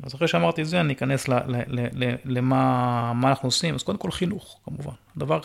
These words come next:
דבר ראשון זה חינוך. זה, אה, ל-, א', לאפשר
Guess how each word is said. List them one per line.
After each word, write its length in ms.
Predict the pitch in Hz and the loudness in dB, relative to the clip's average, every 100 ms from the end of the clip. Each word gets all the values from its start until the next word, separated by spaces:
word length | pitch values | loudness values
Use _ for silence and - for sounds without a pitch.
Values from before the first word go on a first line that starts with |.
| 131 | -4
דבר 360 | 135 147 175 151 | -4 2 0 0
ראשון 340 | 139 - 160 | -4 -4 -2
זה 80 | 135 | -4
חינוך. 340 | - 127 123 - - - - - - - - | -4 -4 -4 -10 -20 -18 -18 -20 -20 -20 -6
זה, 300 | 123 123 120 - | 2 2 2 -2
אה, 520 | 135 123 120 120 123 131 139 | -2 0 0 0 -2 -4 -6
ל-, 240 | 120 127 131 - - - | -2 -2 -2 -10 -20 -10
א', 220 | - 151 160 - - - _ - - | 2 6 6 4 -6 -8 _ -18 -4
לאפשר 680 | 123 127 - - 156 147 | -2 0 0 4 6 6